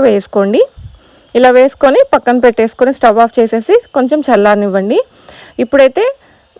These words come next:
నేను ఈ కస్టర్డ్ చేయడానికి నేను రస్క్ యూజ్ చేస్తున్నాను, బ్రెడ్ యూజ్ చేయట్లేదు. So రస్క్ అయితే చాలా బాగుంటుంది టేస్ట్ అయితే. So మనం దీన్ని సర్వ్ చేసే ముందు, అంటే మనం తినాలి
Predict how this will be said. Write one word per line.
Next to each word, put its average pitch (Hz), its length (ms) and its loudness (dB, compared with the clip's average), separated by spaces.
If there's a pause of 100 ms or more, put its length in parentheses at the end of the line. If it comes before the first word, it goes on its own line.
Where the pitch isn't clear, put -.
(100)
నేను 254 200 4 (340)
ఈ - 20 0 (140)
కస్టర్డ్ 262 400 2
చేయడానికి 240 540 0
నేను 254 160 -2 (320)
రస్క్ 233 280 -2
యూజ్ 254 260 0
చేస్తున్నాను, 208 420 -2 (100)
బ్రెడ్ 208 280 0
యూజ్ 233 220 -2
చేయట్లేదు. 202 480 0 (280)
So 277 60 2 (140)
రస్క్ 226 240 -4
అయితే 277 220 -4
చాలా 233 280 0
బాగుంటుంది 220 460 -4
టేస్ట్ 214 320 -4
అయితే. 214 200 -2 (1400)
So 294 60 2 (100)
మనం 269 240 0
దీన్ని 269 200 0 (100)
సర్వ్ 294 280 2
చేసే 339 200 0 (100)
ముందు, 202 240 -2
అంటే 233 160 0 (100)
మనం 254 120 0 (100)
తినాలి 294 320 2